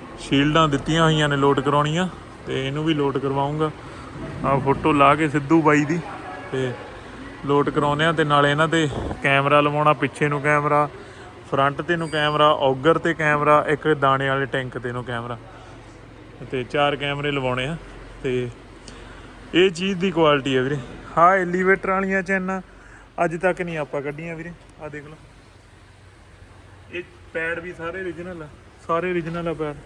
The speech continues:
ਇਹਨਾਂ ਨੂੰ ਕਦੀ ਐਲੀਵੇਟਰ ਨੂੰ ਲਾ ਕੇ ਵੀ ਨਹੀਂ ਦੇਖਿਆ ਵੀ ਥੱਲੇ ਨੂੰ ਲਾਇਆ ਹੋਵੇ, ਕਦੇ ਨਹੀਂ ਲਾ ਕੇ ਦੇਖਿਆ, ਲੱਗੇ ਉਵੇਂ ਹੀ ਲੱਗੇ ਲਗਾਏ ਆ, ਠੀਕ ਨਹੀਂ? ਕਦੇ ਆਹ ਪੁਲੀਆਂ ਨਹੀਂ ਲਾਈਆਂ ਹਜੇ ਤੱਕ।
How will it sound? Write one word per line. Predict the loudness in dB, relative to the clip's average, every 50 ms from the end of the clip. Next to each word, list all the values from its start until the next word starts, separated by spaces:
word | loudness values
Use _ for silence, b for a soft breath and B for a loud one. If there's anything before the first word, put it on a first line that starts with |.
| -20 -20 B B B B B B B B B -4
ਇਹਨਾਂ | 0 2 2 2
ਨੂੰ | 4 4
ਕਦੀ | 4 4 6 6
ਐਲੀਵੇਟਰ | 4 6 6 6 6 4 4 2 2
ਨੂੰ | 2 4 6
ਲਾ | 6 6 6
ਕੇ | 6 4 0
ਵੀ | 0
ਨਹੀਂ | 0 -2
ਦੇਖਿਆ | -2 -2 -4 -4 -6 -10 -10 -10 -12 -18 -20 -20 -12 -6 -4
ਵੀ | -4 -4
ਥੱਲੇ | 0 -2 -2 0 0 -2
ਨੂੰ | -2 -2 -2
ਲਾਇਆ | 0 0 0 0 0
ਹੋਵੇ, | -2 -2 -4 -6 -6 -10 B B B B B B B B B B -4
ਕਦੇ | -2 -2 0 -2
ਨਹੀਂ | -2 -2
ਲਾ | 0 0 0
ਕੇ | 0 -2 -4
ਦੇਖਿਆ, | -4 -4 -8 -8 -10 -12 -12 -12 -16 -20 -20 -18 -12 -4 2
ਲੱਗੇ | 2 2 4 4 2
ਉਵੇਂ | 2 2 2 0 0
ਹੀ | 2
ਲੱਗੇ | 0 0 2 0 0
ਲਗਾਏ | 0 0 0 -2 -2 -2
ਆ, | -6 -10 -14 -16 -20 -20 -20 -20 -20 -20 -20 -20 -20 -18 -18 -18 -18 -18 -16 -8 -2
ਠੀਕ | -2 0 0 0
ਨਹੀਂ? | -2 -4 -6 -10 B B B B B B B B B B B B -2
ਕਦੇ | 0 2 4 6 6
ਆਹ | 6 6 4
ਪੁਲੀਆਂ | 2 2 0 0 2 0 0
ਨਹੀਂ | 0 2
ਲਾਈਆਂ | 0 0 0 0 -2 -2 0
ਹਜੇ | -2 -2 0
ਤੱਕ। | 0 -2 -2